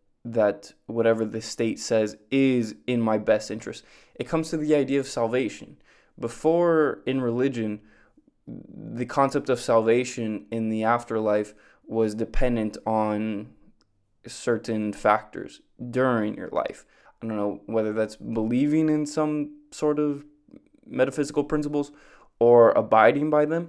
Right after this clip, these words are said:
but, um, today it is definitely this acceptance and abiding to the principles of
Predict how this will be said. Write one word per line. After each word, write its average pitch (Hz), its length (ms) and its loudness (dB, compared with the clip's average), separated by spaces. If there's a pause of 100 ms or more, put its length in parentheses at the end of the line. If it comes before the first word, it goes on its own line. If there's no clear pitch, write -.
(720)
but, 127 420 -2
um, 113 640 0 (580)
today 143 340 2 (220)
it 127 80 0
is 127 140 2
definitely 120 880 0
this 110 540 -6 (600)
acceptance 151 840 0 (220)
and 110 600 2 (200)
abiding 110 680 2 (320)
to 147 600 -2
the 117 340 -2
principles 113 680 -6 (100)
of 110 380 4